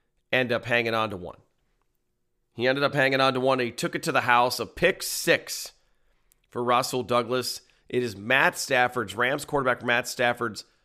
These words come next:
third straight game with a pick six. When he came in with that stat, I thought to myself, you know, the Packers don't really take it to the house. I mean, they'll get turnovers, but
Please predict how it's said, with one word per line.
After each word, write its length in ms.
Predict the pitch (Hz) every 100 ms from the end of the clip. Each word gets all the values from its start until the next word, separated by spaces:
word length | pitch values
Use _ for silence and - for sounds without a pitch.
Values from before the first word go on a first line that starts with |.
| _ _ _
third 260 | 143 160 160
straight 320 | - 151 143
game 220 | 135 131
with 100 | 123
a 40 | 107
pick 220 | 110 95
six. 300 | - 92 -
When 120 | 123
he 60 | 160
came 220 | 185 165
in 80 | 147
with 80 |
that 180 | 123 110
stat, 240 | - 127 117
I 60 |
thought 220 | 113 120 120
to 60 |
myself, 380 | 117 113 120 117
you 80 | 135
know, 320 | 147 147 143 - _ _ _ _ _
the 100 | -
Packers 400 | - 175 180 156
don't 140 | 147 131
really 200 | 127 113
take 260 | 127 120
it 100 | 107
to 80 | 113
the 80 | 87
house. 380 | 90 98 87 -
I 60 |
mean, 120 | 110
they'll 140 | 117 143
get 180 | 147 143
turnovers, 560 | - 135 123 123 113
but 300 | - 110 -